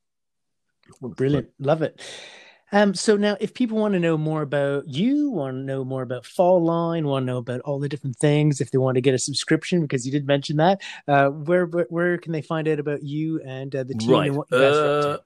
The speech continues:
Speaker 2: Uh, that would be, uh, fall dash line dot co dot U K. Now, that is not, when we phone everybody up, they go, "Fall Line? That's like a number four." No, it's not. It's fall,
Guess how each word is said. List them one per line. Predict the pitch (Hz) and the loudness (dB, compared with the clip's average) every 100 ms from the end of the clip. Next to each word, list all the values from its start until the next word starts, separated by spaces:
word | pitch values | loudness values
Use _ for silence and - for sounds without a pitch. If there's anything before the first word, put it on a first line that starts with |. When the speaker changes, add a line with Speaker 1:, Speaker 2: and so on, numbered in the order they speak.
| _ _ | _ _
Speaker 2:
Uh, | 151 151 | -4 0
that | 156 185 | 2 0
would | 131 | 2
be, | 135 139 - | 0 -2 -2
uh, | 135 123 | -2 -2
fall | - - 185 160 147 147 - - 98 | -6 4 4 6 4 2 2 -6 -4
dash | 139 110 - - | -4 -2 -6 -2
line | 117 123 120 120 120 - | -2 0 -2 -2 -4 -6
dot | 123 - | -8 -4
co | 117 | -4
dot | 107 110 | -4 -8
U | |
K. | - 107 76 - | -6 -6 -6 -6
Now, | 110 110 | 0 2
that | 139 | 4
is | 131 156 | 2 2
not, | 175 - | 2 2
when | 113 | 2
we | 120 | 2
phone | - 131 | 2 2
everybody | 110 104 107 | 2 0 0
up, | 113 | 2
they | |
go, | 120 | 2
"Fall | 113 - 214 135 | 4 6 8 8
Line? | 82 101 165 - _ - | 4 2 0 -6 _ -8
That's | 151 156 | -4 -2
like | 151 - | -2 -2
a | 139 | 0
number | 165 156 | 2 0
four." | - 165 139 - | 0 2 2 2
No, | 87 90 113 | -2 0 -2
it's | - | -2
not. | 113 120 | -4 -4
It's | 117 | -8
fall, | - 160 143 139 139 | -6 -2 0 0 -6